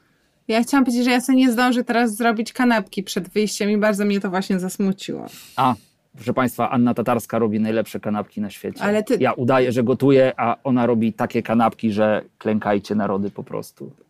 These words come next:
Speaker 1: E, chciałam powiedzieć, że Piotr nie udaje, że gotuje, tylko gotuje naprawdę. Ja, e, mój poziom niegotowania osiągnął jakieś wstydliwe, e, rejony, bardzo wysokie, ale kanapki robię najlepsze, to prawda, szczególnie o dwudziestej trzeciej.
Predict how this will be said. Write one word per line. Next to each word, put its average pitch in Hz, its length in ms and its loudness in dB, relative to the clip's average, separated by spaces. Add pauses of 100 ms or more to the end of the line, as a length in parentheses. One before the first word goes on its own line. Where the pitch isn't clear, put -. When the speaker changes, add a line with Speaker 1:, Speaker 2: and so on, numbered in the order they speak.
Speaker 1:
E, 208 160 2
chciałam 247 260 0
powiedzieć, 247 300 2
że 240 100 4
Piotr 226 280 0
nie 240 120 4
udaje, 240 300 4
że 233 100 2
gotuje, 214 340 2
tylko 214 200 -2
gotuje 220 300 4
naprawdę. 208 560 2
Ja, 196 560 4
e, 185 540 0
mój 214 120 2
poziom 240 300 4
niegotowania 214 720 2
osiągnął 214 340 0
jakieś 202 200 -4
wstydliwe, 202 500 0
e, 180 640 0
rejony, 196 340 2
bardzo 196 280 0
wysokie, 247 440 -2
ale 214 200 2
kanapki 226 420 0
robię 196 220 0
najlepsze, 196 420 -2
to 202 80 -4
prawda, 208 440 0
szczególnie 202 380 0
o - 20 -4
dwudziestej 170 400 -4
trzeciej. - 380 -12